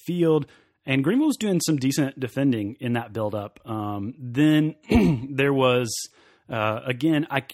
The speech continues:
I can't give you specific names 'cause the, the feed was so hard to read, um, a lot of the numbers that, uh, there was a,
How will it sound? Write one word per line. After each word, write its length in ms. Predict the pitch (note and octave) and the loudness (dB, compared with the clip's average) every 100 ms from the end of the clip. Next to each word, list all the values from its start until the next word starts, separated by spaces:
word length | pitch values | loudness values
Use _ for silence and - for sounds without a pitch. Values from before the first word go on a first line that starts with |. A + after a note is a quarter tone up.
| - | -16
I 80 | - | -10
can't 220 | G3 F#3+ | -8 -2
give 140 | D#3 | 0
you 80 | E3 | 0
specific 340 | - B2+ D3+ C3+ | 0 -2 -4 -2
names 260 | A#2+ A#2 | -2 -2
'cause 180 | - A2 A2 | -4 -6 -6
the, 160 | B2 - | -10 -10
the 80 | A2 | -8
feed 240 | D#3 C#3+ | -4 -4
was 120 | A#2+ - | -2 -2
so 100 | B2+ | 0
hard 280 | B2 A#2 | 0 0
to 60 | G#2+ | -2
read, 380 | G#2+ A2 A2+ G#2+ - _ _ - | -6 -6 -6 -8 -16 _ _ -10
um, 320 | G#2+ G2+ G#2 | -6 -6 -6
a 80 | G#2+ | -6
lot 220 | A2 A2 | -4 -4
of 80 | G2+ | -4
the 80 | G2+ | -4
numbers 520 | G#2 A2 G#2 G2+ F#2 A#2 | -2 -2 -2 -6 -8 -6
that, 340 | A2 G#2+ - _ _ _ _ | -6 -6 -10 _ _ _ _
uh, 280 | A2 G#2+ A2 | -8 -6 -6
there 140 | B2+ C3+ | -2 0
was 140 | |
a, 80 | B2 | 0